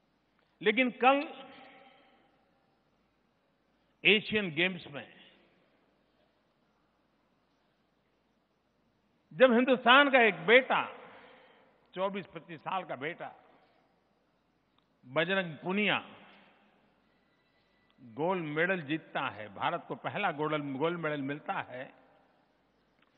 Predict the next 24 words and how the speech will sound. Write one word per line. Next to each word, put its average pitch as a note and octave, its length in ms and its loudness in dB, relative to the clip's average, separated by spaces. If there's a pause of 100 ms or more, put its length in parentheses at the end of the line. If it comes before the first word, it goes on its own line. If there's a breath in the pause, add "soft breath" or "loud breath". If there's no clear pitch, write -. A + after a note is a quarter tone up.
(480)
और E3+ 120 -2
मैं A3 180 6 (340)
मानता B3+ 240 6
हूं B3 140 8
शायद G3+ 240 4
बजरंग F#3 360 2
पुनिया F#3 280 -2
ने G#3 120 -2
कभी F#3 220 -2
अटल F#3 240 -2
जी F#3+ 120 -8
को F#3 100 -6
देखा D3+ 320 -4
नहीं A3+ 160 -8
होगा, A2+ 400 -14 (880)
कभी F#3 180 0
मिलने A3 360 2
का C4 120 0
तो B3+ 120 -4
सवाल G3 340 2
ही D4+ 80 -8
नहीं A3 120 -6
उठता - 240 -16
है। - 260 -20